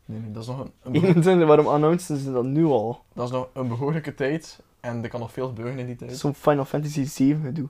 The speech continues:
Speaker 1: <laughs> Ja, ik zeg het, er kan nog veel gebeuren in die tijd, zeker als je kijkt naar de geschiedenis van de ontwikkelaars.
Speaker 2: Ja,
Speaker 1: Dus ik
Speaker 2: zeker.
Speaker 1: zou er, goh, ik zou er niet te enthousiast over worden.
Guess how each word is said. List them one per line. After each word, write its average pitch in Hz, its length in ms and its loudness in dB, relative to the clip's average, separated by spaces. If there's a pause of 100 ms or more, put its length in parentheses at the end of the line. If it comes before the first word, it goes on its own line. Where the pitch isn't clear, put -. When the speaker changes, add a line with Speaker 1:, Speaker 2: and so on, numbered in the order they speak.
Speaker 1:
<laughs> - 440 -6 (440)
Ja, 123 120 -6
ik 120 100 -4
zeg 139 100 -2
het, 147 100 -6
er - 60 -12
kan 127 80 -4
nog 117 100 -4
veel 135 120 -4
gebeuren 127 300 -4
in 135 80 -8
die 135 80 -10
tijd, 131 200 -8
zeker 127 180 -10
als 120 80 -6
je - 60 -18
kijkt - 180 -8
naar 120 100 -8
de 123 100 -8
geschiedenis 120 600 -8
van 120 140 -6
de 113 60 -6
ontwikkelaars. 123 640 -8 (840)
Speaker 2:
Ja, 123 160 -2
Speaker 1:
Dus - 60 0
ik 127 40 0
Speaker 2:
zeker. 127 160 -4
Speaker 1:
zou 127 180 0
er, 120 60 -4
goh, - 260 -8 (600)
ik - 100 -20
zou 139 160 -6
er 139 40 -2
niet 147 200 -4
te 147 100 0
enthousiast 120 460 -6
over 117 120 -10
worden. 110 340 -12